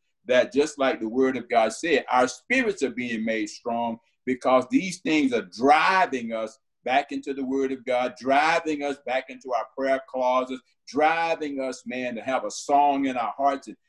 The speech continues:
where we can make melodies unto the Lord, man, and then encourage ourselves. A lot of us are singing new songs today that we didn't sing before all of this pandemic and all these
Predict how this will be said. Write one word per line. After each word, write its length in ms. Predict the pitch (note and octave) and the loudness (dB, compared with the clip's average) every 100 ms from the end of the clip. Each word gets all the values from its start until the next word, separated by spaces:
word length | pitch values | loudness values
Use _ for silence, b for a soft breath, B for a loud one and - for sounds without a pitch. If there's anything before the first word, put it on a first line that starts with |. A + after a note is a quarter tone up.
| _ | _
where 120 | A2 | -4
we 140 | A#2 C#3 | 0 0
can 200 | - A#2 | 0 -2
make 220 | A#2 G2+ | -4 -2
melodies 580 | A2 D3+ D3 C3+ C#3 C3+ | 0 2 2 4 4 2
unto 300 | C3+ C3 C3+ | -2 -2 -2
the 100 | C3 | -2
Lord, 420 | C3 C3 C3 B2+ | 0 2 2 0
man, 320 | C3 C3 B2+ | 0 0 -2
and 120 | B2 | -2
then 120 | A#2+ G#2 | -4 -6
encourage 520 | G2 - C#3 C3+ C3 | -8 2 4 4 4
ourselves. 520 | C3 B2 - C3 A#2 A2 | 4 4 2 2 2 0
A 80 | |
lot 260 | A2 D3+ F#3 | 2 4 4
of 80 | D3+ | 2
us 160 | C#3+ | -2
are 80 | B2 | -4
singing 400 | - D3+ C3+ B2+ | -6 -2 0 0
new 140 | C3 C3 | 0 0
songs 400 | - B2 A#2+ - | -2 -4 -4 -10
today 340 | A2 A#2+ A2+ - _ - | -6 -4 -4 -12 _ -2
that 160 | A2+ A2 | 0 4
we 160 | C3+ | 4
didn't 200 | B2 A#2 | 4 -2
sing 280 | - B2+ A#2 | -4 -4 -2
before 420 | G#2+ - A#2+ A2+ | -6 -2 0 2
all 280 | A2+ A#2 A2+ | 4 2 0
of 60 | A2 | -4
this 140 | G#2 | -6
pandemic 560 | - G#2+ G2+ B2 A#2 A2+ | -6 -6 -4 -2 -2 -2
and 120 | A2 | 0
all 160 | G#2+ A2 | 2 2
these 220 | G#2+ | 0